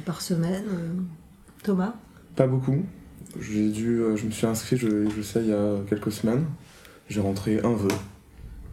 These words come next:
Speaker 2: Et après, j'ai, euh, je suis passé à autre chose, mais il faut absolument que je fasse ça pendant les vacances.
Speaker 1: Ève ?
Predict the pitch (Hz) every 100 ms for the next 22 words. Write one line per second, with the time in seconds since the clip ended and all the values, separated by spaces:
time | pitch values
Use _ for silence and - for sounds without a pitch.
0 | - - - 107 107 95 90 90 90 -
1 | - - - 113 - 123 147 101 - -
2 | 98 - 113 117 110 101 98 107 - 113
3 | 110 104 104 104 147 180 - - - -
4 | 180 208 208